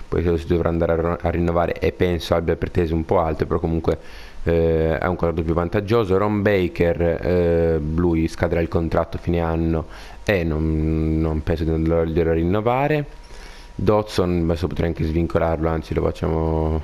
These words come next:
vabbè, lo lasciamo qui, però tanto l'anno prossimo, eh, vedremo, lo libererò per qualche scelta a caso. Kevin Knox, eh, nostra scelta di quest'anno, cioè scelta che hanno fa-, fatto i Knicks quest'anno, eh, è un buon giocatore, diciannove anni, settantacinque,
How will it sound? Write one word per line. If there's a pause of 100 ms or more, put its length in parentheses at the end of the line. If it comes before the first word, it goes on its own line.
(140)
vabbè,
lo
lasciamo
qui,
però
tanto
l'anno
prossimo, (500)
eh,
vedremo,
lo
libererò
per
qualche
scelta (920)
a
caso.
Kevin
Knox, (380)
eh,
nostra
scelta
di
quest'anno,
cioè
scelta
che
hanno
fa-,
fatto
i
Knicks
quest'anno, (360)
eh, (100)
è
un
buon
giocatore,
diciannove
anni,
settantacinque,